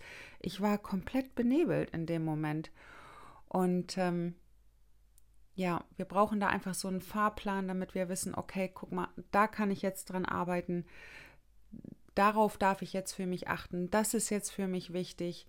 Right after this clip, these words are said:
Ich sag mal, so eine, so eine helfende Hand, das kann wirklich wie sage ich mal, ein Beschleuniger sein,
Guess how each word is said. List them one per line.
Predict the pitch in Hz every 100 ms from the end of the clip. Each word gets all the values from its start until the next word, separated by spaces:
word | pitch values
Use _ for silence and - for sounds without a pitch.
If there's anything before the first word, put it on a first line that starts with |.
| - - - - - -
Ich | 165 -
sag | 196
mal, | 185 190
so | 185
eine, | 185 180 180 -
so | 180
eine | 185
helfende | 170 196 214 220 196 185
Hand, | 180 180 165 - -
das | 170 -
kann | - 190 175
wirklich | 185 190 180 - - _ - - - 180 180 185 - -
wie | 180
sage | 190 202
ich | 196
mal, | 180
ein | 180
Beschleuniger | 180 - - 196 208 214 170 175
sein, | 165 170 175